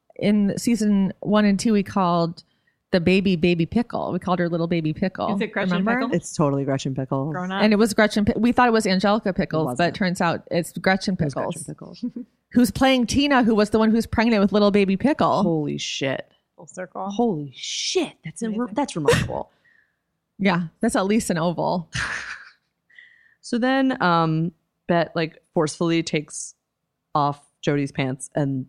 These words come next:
Speaker 3: then they have, like, a top off that Bet wins by being kind of a jerk.
Speaker 1: She masturbates on top of her.
Speaker 2: It's kinda, yeah, this is, like,
Speaker 3: Yeah.
Speaker 2: a perfect Bet scene.
Speaker 3: It's very Bet.
Speaker 2: <laughs> It really is. You're like, "You're f-,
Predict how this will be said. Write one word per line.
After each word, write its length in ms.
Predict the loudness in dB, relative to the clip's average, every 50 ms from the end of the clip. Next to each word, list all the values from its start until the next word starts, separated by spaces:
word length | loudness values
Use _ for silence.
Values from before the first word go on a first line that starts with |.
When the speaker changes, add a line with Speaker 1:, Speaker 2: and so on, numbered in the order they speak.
| _ _ _
Speaker 3:
then 200 | -2 -2 0 0
they 80 | -2 0
have, 240 | 0 0 -2 -2 -2
like, 180 | -4 -4 -4 -4
a 60 | -6
top 260 | -4 -2 -4 -2 -2 -2
off 260 | -2 -2 -4 -4 -6
that 240 | -6 -6 -6 -4 -2
Bet 240 | -2 -2 -2 -6 _ _ -6
wins 340 | -4 -2 -2 -2 -4 -6 -10 -14 _ _
by 180 | -2 0 0 0
being 360 | -2 -4 -6 -6 -6 -8 -8
kind 180 | -6 -6 -6 -6
of 80 | -8
a 60 | -8
jerk. 320 | -8 -8 -10 -10 -12 -16 -20 _ _ _ _ _ _ _ _
Speaker 1:
She 160 | -2 2 4
masturbates 520 | 4 4 4 2 2 2 2 2 2 2
on 120 | 0 2 2
top 200 | 2 0 0 0
of 140 | -2 -2 -2
her. 320 | -2 -2 -2 -2 -4 -4 -6 _ _ _ _ -6
Speaker 2:
It's 160 | -6 -6 -6
kinda, 360 | -8 -6 -4 -4 -4 -2 -2
yeah, 280 | -2 -2 0 -2 -2 -4 -8 -12
this 100 | -12 -6
is, 100 | -2 0
like, 80 | 0 2
Speaker 3:
Yeah. 80 | 0 0
Speaker 2:
a 20 |
perfect 300 | -2 -2 -4 -4 -4 -6
Bet 240 | -6 -6 -8 -8 -8
scene. 380 | -8 -6 -6 -4 -4 -4 -6 -6 -8 _ -4
Speaker 3:
It's 280 | -4 -4 -4 -6 -8 -6
very 360 | -2 0 2 4 4 4 2
Bet. 240 | 2 0 0 0 0
Speaker 2:
<laughs> 720 | 0 0 0 -2 -4 -6 -10 -10 -12 -14 -16 -20 _ _
It 140 | -2 0 0
really 320 | 2 2 2 2 4 4 2
is. 560 | 2 2 0 -2 -2 -4 -6 -8 -12 -18 -10 _
You're 80 | -2 0
like, 160 | 0 0 2
"You're 140 | 2 0 0
f-, 160 | 0 -2 -8